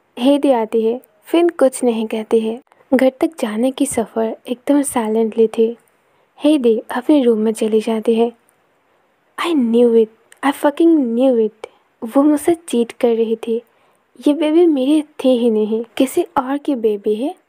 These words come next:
और उसने मुझे surprise की।" फ्रिन जल्दी से car से बाहर आती है।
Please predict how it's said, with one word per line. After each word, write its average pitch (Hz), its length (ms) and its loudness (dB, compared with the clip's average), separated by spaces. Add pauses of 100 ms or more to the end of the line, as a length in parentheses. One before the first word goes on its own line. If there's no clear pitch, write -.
और 254 100 -4
उसने 370 240 -2
मुझे 254 340 2
surprise 226 580 -4
की।" 240 260 0 (1400)
फ्रिन 240 560 2 (120)
जल्दी 262 300 2
से 277 160 0
car 247 300 -4
से 262 160 0
बाहर 233 380 -6
आती 220 300 -6
है। 214 140 -8